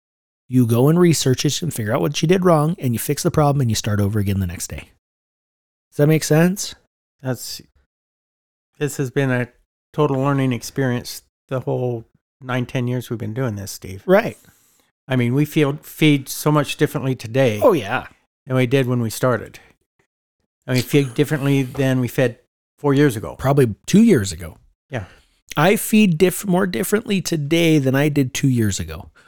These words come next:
Speaker 1: We have cattle right now we're getting ready to kill that have been on a feed program that was changed mid-feeding because I found something better.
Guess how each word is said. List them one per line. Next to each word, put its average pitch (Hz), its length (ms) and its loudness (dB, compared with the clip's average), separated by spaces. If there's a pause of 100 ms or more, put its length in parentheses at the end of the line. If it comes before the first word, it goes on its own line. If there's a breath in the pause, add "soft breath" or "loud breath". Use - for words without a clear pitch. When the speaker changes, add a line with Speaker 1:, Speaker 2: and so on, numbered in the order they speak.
(140 soft breath)
Speaker 1:
We 165 140 6
have 220 180 2
cattle 165 540 0 (120)
right 135 320 2
now 170 200 4
we're 156 160 4
getting 156 200 -2
ready 147 160 0
to 143 80 -6
kill 113 360 0
that 104 160 0
have 98 100 -2
been 117 160 0
on 113 100 0
a 92 60 -6
feed 202 340 2
program 104 520 0
that 104 160 -6
was 95 200 -6
changed 120 840 0
mid-feeding 175 840 2 (1200)
because 135 300 2
I 120 100 2
found 143 460 2
something 117 520 0
better. 82 460 -10